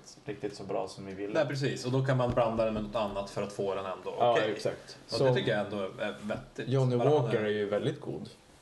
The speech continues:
Speaker 2: Ja.
Speaker 1: Och den är ju blended. Och jag har köpt, jag köpte den där Johnny Walker. Det är sån här som bara finns att köpa på, eh, alltså rese i, på båtar och flyg och sånt där.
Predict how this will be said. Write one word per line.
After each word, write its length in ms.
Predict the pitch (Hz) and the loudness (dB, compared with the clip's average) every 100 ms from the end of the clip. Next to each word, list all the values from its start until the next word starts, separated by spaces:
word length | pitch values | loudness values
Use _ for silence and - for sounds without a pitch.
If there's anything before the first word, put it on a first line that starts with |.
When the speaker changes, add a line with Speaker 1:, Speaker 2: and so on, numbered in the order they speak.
| - - | -20 -8
Speaker 2:
Ja. 140 | 135 98 - - - - | -6 -6 -10 -20 -14 -2
Speaker 1:
Och 420 | 113 104 98 117 | 2 2 2 0
den 200 | 117 123 | 0 2
är 40 | |
ju 60 | 120 | 0
blended. 440 | 101 - 131 - - - - - - - - - - - | -2 -4 -6 -8 -8 -14 -20 -20 -20 -20 -20 -20 -14 0
Och 320 | 117 113 - 120 | 2 2 -2 0
jag 140 | 120 | 2
har 140 | 131 | 4
köpt, 320 | 131 127 - 120 | 4 2 0 -2
jag 100 | 120 | 2
köpte 300 | 127 - 117 | 2 2 0
den 120 | 120 | 2
där 320 | 143 127 110 | 4 4 2
Johnny 260 | 110 107 107 | 0 0 -2
Walker. 460 | 107 101 - 98 - - - - - - - | -2 -2 -2 -4 -6 -18 -20 -20 -20 -12 -4
Det 60 | |
är 60 | 110 | -4
sån 180 | - 113 | -2 0
här 180 | 107 104 | 2 2
som 180 | 107 | 0
bara 260 | 107 107 107 | 2 2 0
finns 520 | - 98 - - - - - - - | -2 -4 -6 -10 -12 -16 -20 -14 -8
att 80 | |
köpa 280 | - 101 - | -4 -4 -6
på, 180 | - 98 95 - - - | -6 -4 -4 -8 -18 -8
eh, 280 | 101 90 85 - - - - - - - - - - | -4 -4 -6 -8 -14 -18 -20 -20 -20 -20 -20 -16 -10
alltså 260 | 101 104 | -6 -4
rese 480 | 104 101 - - - - - - | -2 -2 -2 -6 -6 -10 -20 -14
i, 80 | - | -14
på 200 | - 104 | -10 -6
båtar 440 | 107 104 - 101 | -2 -2 -2 -2
och 180 | 98 - | -2 -6
flyg 240 | - 104 | -6 -6
och 100 | - | -6
sånt 180 | - - | -8 -12
där. 100 | - | -10